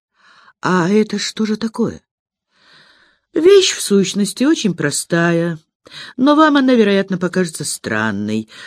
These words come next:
а между тем в вашей науке уже имеются все данные для этого метода. Вы знаете, что природа, чтобы повысить жизнеспособность клеток или организмов, постоянно дополняет одну особь другою.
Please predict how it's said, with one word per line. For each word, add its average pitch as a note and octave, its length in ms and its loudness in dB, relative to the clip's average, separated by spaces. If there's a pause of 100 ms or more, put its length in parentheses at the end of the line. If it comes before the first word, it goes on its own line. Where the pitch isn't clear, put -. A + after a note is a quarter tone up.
(120)
а D3+ 140 0
между D#3 300 2
тем D#3 260 0
в B2+ 140 -4
вашей C3+ 400 0
науке B3+ 480 0
уже A2 340 0
имеются C#3+ 560 -2
все - 260 -8
данные E2 680 -12 (380)
для E2+ 240 -10
этого D#2 260 -12
метода. - 500 -18 (360)
Вы C#4+ 600 2
знаете, A#3+ 720 2
что - 200 0
природа, A3+ 800 4 (220)
чтобы A#3 340 0
повысить A#3 640 0
жизнеспособность G3 1080 0
клеток G3 540 0
или F3 120 0
организмов, F3 840 -2 (380)
постоянно C#4+ 640 2
дополняет A#3 720 2
одну G3+ 440 0
особь G#3 420 0
другою. F#2+ 600 -12